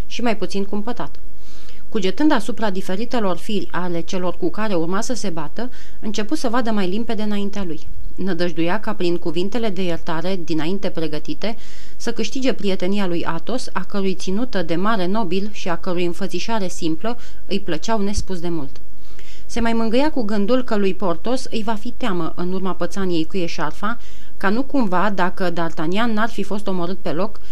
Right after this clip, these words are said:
să înceapă a povesti tuturor o descoperire care, spusă cu duhul cuvenit, l-ar fi făcut de râs. Iar în privința șmecherului de Aramis, nu prea avea de ce să-i fie teamă. Chiar dacă ar fi izbutit să dea piept cu el,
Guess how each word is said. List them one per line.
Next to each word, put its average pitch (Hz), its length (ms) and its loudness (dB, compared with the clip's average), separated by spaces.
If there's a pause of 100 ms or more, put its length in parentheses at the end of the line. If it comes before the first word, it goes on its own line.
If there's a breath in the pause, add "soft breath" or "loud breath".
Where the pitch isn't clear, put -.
(120 loud breath)
să - 160 0
înceapă 208 420 0
a 196 100 0
povesti 190 400 0
tuturor 202 560 0
o 190 140 0
descoperire 185 760 0
care, 185 340 0
spusă - 520 0
cu 170 140 0
duhul 185 380 0
cuvenit, 170 500 0 (260 loud breath)
l-ar 262 180 0
fi 247 160 0
făcut 208 260 0
de 233 80 0
râs. 170 300 0 (1200 loud breath)
Iar 190 200 2
în 180 100 0
privința 202 500 0
șmecherului 202 540 0
de 175 80 0
Aramis, 170 540 0 (260 loud breath)
nu 202 280 0
prea 302 180 0
avea 208 280 0
de 170 120 0
ce 196 160 0
să-i 208 160 0
fie 226 180 0
teamă. 156 320 0 (260)
Chiar 175 200 0
dacă 175 280 0
ar 185 100 0
fi - 160 0
izbutit 180 400 0
să 185 100 0
dea 185 140 0
piept 180 260 0
cu - 100 0
el, 170 260 0